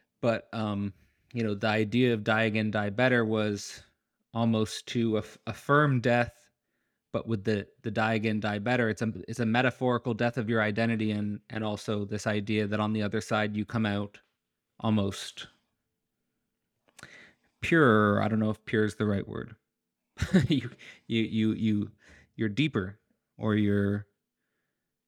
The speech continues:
you have the possibility to be more real. Mm, words are difficult here, but, um, in terms of sort of how I've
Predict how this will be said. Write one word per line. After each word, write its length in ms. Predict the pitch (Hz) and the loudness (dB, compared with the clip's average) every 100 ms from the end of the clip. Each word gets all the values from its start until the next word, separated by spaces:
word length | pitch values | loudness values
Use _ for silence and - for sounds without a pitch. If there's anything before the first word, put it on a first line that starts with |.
| _ _ _ _ - | _ _ _ _ -2
you 80 | 117 | -2
have 160 | 113 | 0
the 60 | 113 | -2
possibility 640 | 127 113 117 127 127 120 | -2 0 0 2 2 0
to 80 | 110 | 0
be 140 | 113 | 2
more 240 | 117 117 107 | 4 4 4
real. 320 | 110 101 98 _ _ _ _ _ _ _ _ _ _ _ _ _ _ _ _ | 2 0 -2 _ _ _ _ _ _ _ _ _ _ _ _ _ _ _ _
Mm, 420 | 110 107 107 104 104 _ _ _ _ | -4 0 0 -2 -4 _ _ _ _
words 400 | 117 110 110 110 | 0 4 4 2
are 120 | 110 107 | -2 0
difficult 400 | 123 107 110 - | 0 0 -4 -2
here, 200 | 107 113 | -4 -2
but, 240 | 107 - _ _ _ _ _ _ _ _ _ _ | -6 -8 _ _ _ _ _ _ _ _ _ _
um, 320 | 127 120 113 - - _ - - - _ _ | 4 4 4 -6 -20 _ -20 -20 -20 _ _
in 120 | 131 120 | -4 4
terms 300 | 151 160 139 | 4 6 0
of 100 | - | 2
sort 220 | 139 123 | 4 4
of 100 | 107 | 4
how 520 | - 123 120 110 - | 2 6 6 6 2
I've 500 | 113 113 113 110 - | 2 4 4 0 -10